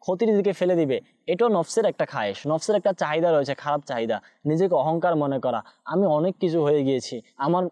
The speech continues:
মধ্যে অনেক কোয়ালিটি রয়েছে।" অহংকার বিভিন্ন ধরনের হয়ে থাকে, কেউ টাকা নিয়ে, কেউ সম্পদ নিয়ে, কারো ধন দৌলত নিয়ে, কারো বাড়িঘর নিয়ে, কেউ আবার সৌন্দর্য নিয়ে,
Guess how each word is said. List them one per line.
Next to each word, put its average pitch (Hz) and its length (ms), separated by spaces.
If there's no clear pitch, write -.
মধ্যে 165 260
অনেক 170 220
কোয়ালিটি 165 380
রয়েছে।" 131 500
অহংকার 202 400
বিভিন্ন 180 340
ধরনের 170 320
হয়ে 135 200
থাকে, 117 220
কেউ 175 180
টাকা 156 320
নিয়ে, 143 180
কেউ 165 200
সম্পদ 160 440
নিয়ে, 147 220
কারো 160 260
ধন 151 320
দৌলত 175 380
নিয়ে, 147 200
কারো 185 160
বাড়িঘর 170 420
নিয়ে, 160 200
কেউ 196 180
আবার 196 100
সৌন্দর্য 180 440
নিয়ে, 110 240